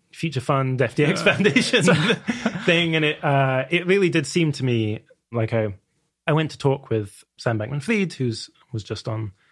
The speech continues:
Speaker 1: uh, the podcast, and Nick Beckstead, who I'm sure will be on sometime this year. And it just really did seem to me like this was just kind of an enormous kind of inflection point for E A,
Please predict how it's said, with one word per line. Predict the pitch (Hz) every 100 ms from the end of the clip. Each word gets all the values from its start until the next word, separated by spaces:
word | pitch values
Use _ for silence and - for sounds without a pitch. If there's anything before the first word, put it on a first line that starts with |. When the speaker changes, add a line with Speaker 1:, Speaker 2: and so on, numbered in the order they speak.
| _
Speaker 1:
uh, | 127 113
the |
podcast, | 117 156 - 135 117 -
and | 104 98
Nick | 117 -
Beckstead, | 131 - 123 98
who | 95
I'm |
sure | 98 110
will | 104
be | 98 101
on | 101
sometime | - 117 123 120
this | 113 135
year. | 135 123 - - - - _ _
And | 151
it | 151
just | 156 -
really | 156 143
did | 131 110
seem | 123 110
to | 120
me | 107
like | 107
this | - -
was | 110 -
just | 117 - - _ _ _ _ -
kind | 113
of | 110
an | 131
enormous | 127 143 143 120 104
kind | - 110 104
of |
inflection | 113 131 - - 107
point | 147 151 143 143
for | - 110 107
E | 107 113
A, | 117 113 107